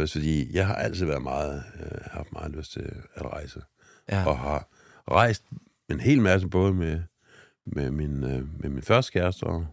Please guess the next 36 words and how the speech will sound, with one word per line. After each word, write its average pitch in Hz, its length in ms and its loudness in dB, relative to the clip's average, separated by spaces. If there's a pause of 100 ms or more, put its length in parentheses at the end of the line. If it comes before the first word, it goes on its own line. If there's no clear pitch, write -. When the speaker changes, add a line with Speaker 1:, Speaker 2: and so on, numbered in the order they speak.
Speaker 1:
og, 73 400 -4
og, 71 120 -8 (440)
øh, - 180 -8 (720)
med 78 80 2
min 73 120 2
anden 82 160 -2
kæreste. - 320 -10 (180)
Eller 67 180 2
faktisk 58 280 -6
med 57 100 -8
de - 80 -16
fleste - 240 -4
kærester. - 260 -8 (180)
<laughs> - 60 -6 (580)
Så, 87 340 6
øh, 82 720 4
jeg 113 140 4
har, 123 260 4 (220)
er 92 140 4
meget 101 340 6
rejselysten 95 460 2
selv, - 240 -4 (200)
og 69 220 0
vil 71 280 2
gerne 80 300 4
ud 80 160 2
og 69 260 0 (140)
se - 300 0
en, 65 180 -4 (140)
en, 71 160 -4
øh, 73 240 -4 (400)
masse - 200 -8
ting. - 180 -10 (260)
Så 87 520 6
at 76 160 0
få, 127 560 6